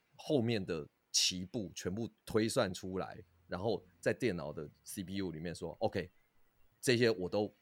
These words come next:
我都算过了，所以你怎么下，你都下不了我，下不过我。”可是，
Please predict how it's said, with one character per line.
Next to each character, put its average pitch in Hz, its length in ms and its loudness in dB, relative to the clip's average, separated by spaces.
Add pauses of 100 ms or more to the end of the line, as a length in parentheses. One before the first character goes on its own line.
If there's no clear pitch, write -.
我 92 120 -4
都 104 140 0
算 101 240 0
过 85 220 -4
了， 58 140 -8
所 101 200 -4
以 107 60 0
你 101 120 -4
怎 - 120 -4
么 78 80 -8
下， - 300 -2 (220)
你 85 120 -10
都 104 100 0
下 98 200 0
不 87 80 -6
了 78 140 -2
我， - 300 -12 (300)
下 107 180 0
不 80 80 -12
过 87 140 -2
我。” 64 200 -8 (840)
可 110 120 2
是， 143 240 4